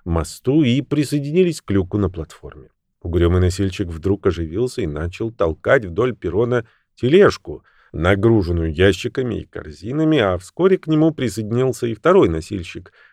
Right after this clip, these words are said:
грохоча молочными бидонами. Жизнь на станции Фенни-Клейтон заметно оживилась. Наконец, с безмерной важностью прибыл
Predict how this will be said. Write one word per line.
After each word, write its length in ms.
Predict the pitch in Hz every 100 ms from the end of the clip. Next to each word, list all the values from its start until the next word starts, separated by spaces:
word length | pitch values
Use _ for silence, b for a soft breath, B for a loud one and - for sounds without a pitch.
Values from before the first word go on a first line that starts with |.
| b
грохоча 540 | 90 104 95 85 101
молочными 560 | 92 87 85 - 90 82
бидонами. 520 | 82 78 - _ _ _ _ _ _ _ -
Жизнь 560 | 69 69 92 123 135
на 140 | 151 156
станции 720 | - 156 151 143 - 143 135
Фенни-Клейтон 920 | - 135 127 127 113 110 110 101 110
заметно 720 | 104 104 78 71 - 87 87 -
оживилась. 720 | 85 95 104 - - - - _ _ _ _ _ _
Наконец, 460 | 98 95 110 120 87
с 120 | 87
безмерной 680 | 90 101 87 95 95 82 80
важностью 560 | 78 85 95 90 104
прибыл 460 | 90 95 90 92